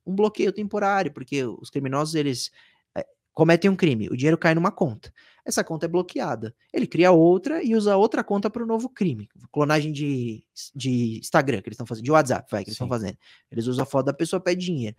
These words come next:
Speaker 1: A pessoa denuncia, essa conta é bloqueada. Ele tem que usar outras pra receber esse dinheiro. Se essa conta nova, nesses apps digitais, nos bancos digitais, por exemplo, não,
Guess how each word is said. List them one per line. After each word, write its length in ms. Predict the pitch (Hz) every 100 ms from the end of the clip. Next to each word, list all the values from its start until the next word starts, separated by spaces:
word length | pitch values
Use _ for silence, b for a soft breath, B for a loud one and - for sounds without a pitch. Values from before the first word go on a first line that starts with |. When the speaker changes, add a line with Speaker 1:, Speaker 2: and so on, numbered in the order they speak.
| b b
Speaker 1:
A 60 | -
pessoa 240 | 165 170
denuncia, 420 | 160 185 185 -
essa 140 | 226 349
conta 260 | - 151 135
é 40 |
bloqueada. 540 | 131 123 143 131 113 - _ _
Ele 120 | 359 247
tem 140 | 151
que 80 | 165
usar 160 | 196
outras 360 | 233 196 196 240
pra 140 | -
receber 340 | 233 226 247 196
esse 200 | 196 214
dinheiro. 320 | 233 180 123 - b b b -
Se 160 | -
essa 240 | 277 - 349
conta 340 | - 240 214
nova, 500 | 214 143 113 110 110 -
nesses 300 | 127 151 139
apps 560 | 143 151 143 147 139 131
digitais, 500 | 135 147 - 104 107
nos 120 | 117
bancos 280 | 123 139 143
digitais, 500 | 147 143 110 107 - _ b b b
por 140 | 175
exemplo, 540 | 180 151 180 208 220 196
não, 280 | 180 220